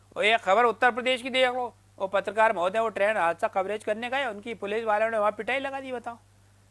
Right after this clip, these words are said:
ये भैया लोकतंत्र का चौथा स्तंभ है, इसका सम्मान करो, बता रहा हूँ। ये, ये, ये तो चल रहा है। तो ये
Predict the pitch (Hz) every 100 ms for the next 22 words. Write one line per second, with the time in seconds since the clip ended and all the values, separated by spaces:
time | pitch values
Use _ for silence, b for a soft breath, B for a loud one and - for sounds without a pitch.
0 | _ _ 98 151 _ _ - - 104 180
1 | 202 170 175 185 196 196 160 170 196 165
2 | - 185 226 220 220 170 170 175 196 208
3 | 226 254 233 233 240 240 233 - _ -
4 | 214 285 _ _ _ _ _ _ - 208
5 | 160 190 220 202 214 254 247 214 - _
6 | _ _ _ _ _ _ _ - 185 214